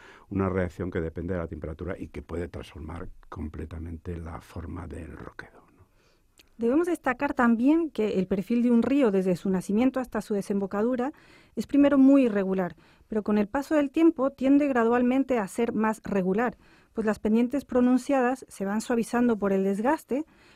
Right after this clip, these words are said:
Speaker 2: mientras que las pendientes más bajas lo hacen por acumulación. De este modo, el río siempre buscará lo que se conoce como perfil de equilibrio,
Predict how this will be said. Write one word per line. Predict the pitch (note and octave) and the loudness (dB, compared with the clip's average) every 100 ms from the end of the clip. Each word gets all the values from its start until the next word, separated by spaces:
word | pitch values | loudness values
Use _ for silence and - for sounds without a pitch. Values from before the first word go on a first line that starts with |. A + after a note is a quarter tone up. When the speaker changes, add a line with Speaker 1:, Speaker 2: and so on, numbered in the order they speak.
| - | -8
Speaker 2:
mientras | A3 A3 - | -4 -4 -2
que | |
las | A3 G3+ | -4 -2
pendientes | G#3+ A3 A#3+ C#4+ | 0 0 2 4
más | D4 C4+ | 4 4
bajas | C#4 D4+ C4 E4 - - | 0 0 -2 -4 -4 -6
lo | G3+ | -4
hacen | G#3+ C#4 | 0 0
por | B3+ G#3 | 0 -4
acumulación. | G3+ F#3+ F#3 F#3 G#3 G3 - _ _ _ _ - | -2 0 0 -2 -4 -6 -8 _ _ _ _ -8
De | |
este | A#3+ D4 | 0 4
modo, | D4 D4 | 6 6
el | C#4 | 4
río | C#4+ D4 | 2 0
siempre | C4+ D4+ D4+ B3 | 2 4 4 4
buscará | A#3+ - A3+ B3 | -2 -2 -2 0
lo | A#3+ | 0
que | A3+ | -2
se | A3 | -4
conoce | G#3 A3 A#3+ C#4 | -2 -2 -2 -2
como | G#3+ F#3+ | -2 -2
perfil | F#3+ F3+ A3 G#3+ | -4 -4 -4 0
de | G3+ | -2
equilibrio, | - F#3 G3 F3+ G3 | -2 -2 -2 -2 -8